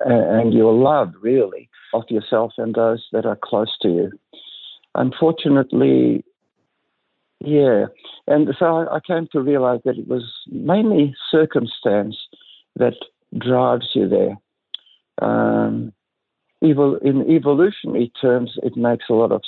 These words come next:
sense, you know, to be aggressive and, um, to kill and to survive. Unfortunately,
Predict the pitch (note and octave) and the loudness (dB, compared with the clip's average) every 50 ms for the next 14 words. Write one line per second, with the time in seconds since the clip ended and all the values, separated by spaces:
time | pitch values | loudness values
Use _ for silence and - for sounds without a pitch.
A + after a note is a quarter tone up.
0 | - - C3+ D#3+ G3 A3 A#3 - - - - - - G#2 A2 A2 - - A2+ A#2 | -2 0 0 0 0 -2 -4 -6 -14 -16 -10 -6 -4 -4 -4 -2 -2 -2 0 2
1 | A#2+ G#2 G#2+ A2 - A2+ A#2+ B2 - - C#3+ C#3 D#3+ D#3+ - - G#2 A2 G#2+ G2+ | 4 2 2 2 2 0 0 0 0 0 0 0 0 -2 -2 -2 0 0 0 0
2 | G#2 G#2 - - F2+ F2+ F#2 F#2 - F2+ - - - G#2 - - - - B2+ A#2 | 0 -2 -2 -2 0 0 0 -2 -2 -6 -10 -4 -4 -4 -4 -2 0 2 4 4
3 | A#2 G#2+ - - - _ _ _ _ _ - _ _ _ _ _ _ _ - - | 4 2 -2 -10 -20 _ _ _ _ _ -20 _ _ _ _ _ _ _ -6 -4
4 | - D2 F#2+ - - - - - A2+ F#2+ G2 A#2 A2+ A2+ A#2 A#2+ - _ - - | -4 -4 -4 -6 -10 -10 -4 -2 -2 0 0 0 0 0 0 -2 -4 _ -18 -20
5 | - - - - - - - - - _ _ - A#2+ A#2+ - - D#3 D#3+ D#3 - | -20 -20 -20 -20 -20 -20 -20 -20 -20 _ _ -4 -4 -4 0 0 0 0 0 0
6 | C#3+ B2+ B2 - A#2+ B2+ B2 A#2+ A#2 - | 0 0 0 2 2 4 4 4 4 2